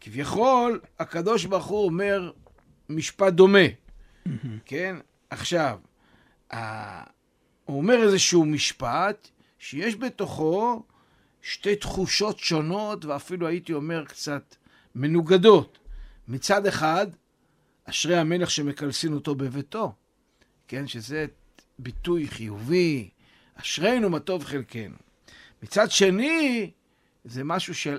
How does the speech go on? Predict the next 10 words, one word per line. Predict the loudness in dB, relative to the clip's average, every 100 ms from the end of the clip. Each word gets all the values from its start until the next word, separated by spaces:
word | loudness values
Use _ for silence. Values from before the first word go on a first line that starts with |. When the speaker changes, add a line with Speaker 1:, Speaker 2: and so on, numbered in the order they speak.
| -2
Speaker 1:
אבל. | 4 4 2 -4 -8 _ _
"מה | -4 4 6 6
לו | 6 6
לאב | 4 2 2 2 2 0 -2 -12 _ _ _
שהגלה | -12 -8 -6 -2 0 0
את | -2
בניו, | -4 -2 -2 0 -2 -2
ואוי | -2 2 2
להם | 2 0 -2
לבנים | -4 -4 -2 -2 -2